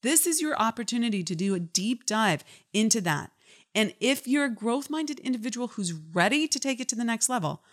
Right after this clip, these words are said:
I hope to see you at the workshop. I wanna see your face. I wanna interact with you, okay? I hope to see you there. Don't miss out on this.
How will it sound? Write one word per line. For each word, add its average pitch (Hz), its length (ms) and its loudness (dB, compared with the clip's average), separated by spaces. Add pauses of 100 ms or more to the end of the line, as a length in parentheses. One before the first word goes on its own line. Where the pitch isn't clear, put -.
(320)
I 220 220 4
hope 247 320 0
to 196 120 -4
see 196 300 -2
you 156 520 -4 (1000)
at 160 260 0
the 175 140 -2
workshop. - 720 -2 (540)
I 185 140 0
wanna 285 220 -2
see 262 240 -4
your 262 140 -4
face. - 500 -6
I 185 140 -2
wanna 262 200 -2
interact 233 540 0
with - 160 -10
you, - 200 -8 (600)
okay? 170 440 -2 (280)
I 190 60 -8
hope 233 260 -6
to 277 120 2
see 269 240 2
you 214 80 0
there. 147 160 -4
Don't 240 360 2
miss 262 440 4
out 196 180 2
on 190 160 0
this. - 220 -4